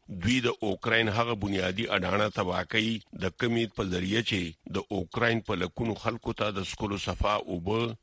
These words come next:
او د سختې یخنۍ د لاسه د مرګ نه د بچ کولو دپاره ګیس او بجلي رسولی شي. عام مسافر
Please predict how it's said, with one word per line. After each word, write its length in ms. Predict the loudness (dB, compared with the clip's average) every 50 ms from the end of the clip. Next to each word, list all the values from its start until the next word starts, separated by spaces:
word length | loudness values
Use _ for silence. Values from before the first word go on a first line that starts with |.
| _ _ _ 4
او 100 | 4 4 4 2
د 80 | 2 4
سختې 340 | 4 2 2 2 -2 -2 0 0
یخنۍ 320 | 0 0 0 2 2 2 2 2
د 100 | 2 2
لاسه 300 | 2 2 2 2 0 0 0 2
د 100 | 0 0 2 2
مرګ 180 | 2 2 0 0 0
نه 60 | 0 2
د 60 | 0 0
بچ 160 | -2 -2 -4 -4 -2
کولو 200 | -2 0 0 0 0
دپاره 340 | 0 0 0 2 2 2 2 0 0
ګیس 260 | 0 2 2 0 -2 -4 -4 -2
او 60 | -2 -2 -2 -2
بجلي 420 | -2 -2 -2 0 4 4 4 4 2 0 -4 -2 0 0 2
رسولی 460 | 2 2 2 2 2 2 2 2 2 2 2 2
شي. 180 | 2 0 -2 -4 -6 -10 _ _ _ _ 4 6
عام 220 | 6 6 4 2 2
مسافر 520 | 2 2 2 4 4 4 4 2 0 0